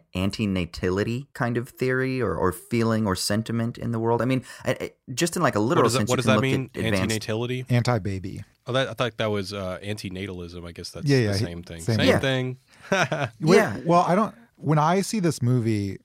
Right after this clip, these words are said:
Speaker 3: um, so there's this guy, this philosopher named Lee, Lee Edelman.
Speaker 1: Mm-hmm.
Speaker 3: Uh, he wrote a book called No Future. Anyway, he's an antinatalist, but, like, in a very sort of theoretical way where he's like, our obsession with the future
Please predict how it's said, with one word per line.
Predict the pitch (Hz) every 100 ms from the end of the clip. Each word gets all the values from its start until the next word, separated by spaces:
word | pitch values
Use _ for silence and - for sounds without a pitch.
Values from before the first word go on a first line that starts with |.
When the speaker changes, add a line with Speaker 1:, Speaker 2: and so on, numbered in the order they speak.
| _ -
Speaker 3:
um, | 123 113 101 -
so | - 151
there's | 147 147
this | 143
guy, | 139 120 120
this | 123 113 -
philosopher | 104 101 - 110
named | 101 -
Lee, | 117 135
Lee | 170 135
Edelman. | 139 107 92 95 101 107 - -
Speaker 1:
Mm-hmm. | 107 107 98 131
Speaker 3:
Uh, | 120 113 110 107
he | - - 135
wrote | 131 135 135 -
a | -
book | 113 120 -
called | - 113 110 107 95
No | 101 107 107 107
Future. | 101 123 135 202 208 190 - _ -
Anyway, | 185 190 151 131 - -
he's | - 190
an | 196
antinatalist, | 160 143 139 123 110 113 117 131 123 107 107 - -
but, | 117
like, | 120
in | 123
a |
very | 117 127 131
sort | - 120
of | 101
theoretical | 123 110 107 135 170
way | 165 175
where | 160 139 117
he's | 117 110
like, | 113 107
our | 127
obsession | 117 - 123 147
with | 127
the | 113
future | - 143 - 107 95 98